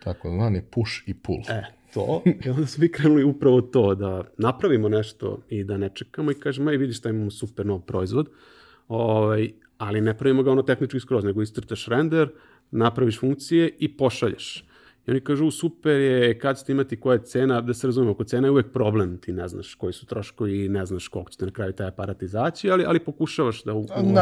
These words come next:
Speaker 2: uokviriš se.
Speaker 1: redove veličine.
Speaker 2: Naše redove veličina, jeste, upravo to. Pošalješ i onda imaš super situaciju. Ne pravim nešto što se ne prodaje, nego pravim nešto što je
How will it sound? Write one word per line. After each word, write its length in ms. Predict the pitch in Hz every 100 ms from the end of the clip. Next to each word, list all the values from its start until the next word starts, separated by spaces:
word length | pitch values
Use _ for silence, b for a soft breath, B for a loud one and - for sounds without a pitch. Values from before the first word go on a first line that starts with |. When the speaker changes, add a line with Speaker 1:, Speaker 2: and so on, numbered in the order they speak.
| 165
Speaker 2:
uokviriš 40 | 135
se. 220 | 127 135
Speaker 1:
redove 260 | 131 113
veličine. 500 | 104 104 98 - 87 73
Speaker 2:
Naše 300 | 185 147 147
redove 180 | 127 113
veličina, 420 | 104 - 107 92
jeste, 300 | 87 82 117
upravo 280 | 107 107 95
to. 240 | - 165
Pošalješ 560 | - 160 - 190 165 - b b b
i 80 | -
onda 180 | 135 160 - -
imaš 260 | 147 165 -
super 340 | - 175 156
situaciju. 600 | - 139 147 131 127 - -
Ne 300 | - 101 104
pravim 440 | 101 - 147 117 101
nešto 340 | 98 98 -
što 180 | 107 -
se 160 | - 95
ne 100 | 90
prodaje, 500 | - 98 90 110 123
nego 220 | 120 117
pravim 320 | 113 101 101
nešto 260 | 101 95 104
što 220 | - 110
je 180 | 107